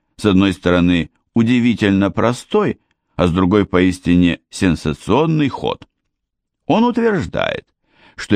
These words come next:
имеется документальное подтверждение, что Хатшепсут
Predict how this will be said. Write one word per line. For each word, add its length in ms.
имеется 480
документальное 1080
подтверждение, 1000
что 240
Хатшепсут 880